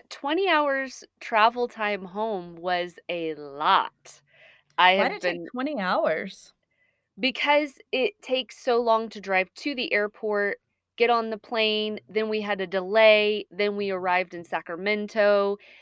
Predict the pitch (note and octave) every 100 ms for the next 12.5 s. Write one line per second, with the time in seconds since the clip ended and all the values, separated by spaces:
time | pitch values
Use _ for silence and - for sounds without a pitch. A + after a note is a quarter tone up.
0 | _ F3+ G3+ G3+ G3 - F#3+ G3 G3 F3+
1 | F3+ F3+ F3 F3 - F#3 F3+ E3 - E3+
2 | D3+ - - G3 F#3+ - _ _ _ _
3 | _ G3 D4+ - B3 G#3+ G3 G3 E3+ D#3+
4 | - - - _ - G#3 B3+ - G#3 A3
5 | G#3+ G#3 G#3 G#3 G#3 G#3 _ _ F3+ G3
6 | G3+ G#3 G3+ G#3 G3+ G3 F#3+ - - G3+
7 | G#3 - - D#4+ - G#3 G#3 - F#3+ F3+
8 | E3+ - A3+ - - F3+ - E3+ F#3+ A3
9 | - G3+ F#3 G3 F#3+ F#3 G3 F#3 G3 F#3+
10 | E3+ F#3+ - - G#3 - D#4 D4 C4 B3+
11 | - - - - G#3 A3+ A#3 D4 F#4 E4+
12 | C#4 A3 A3+ A3+ A3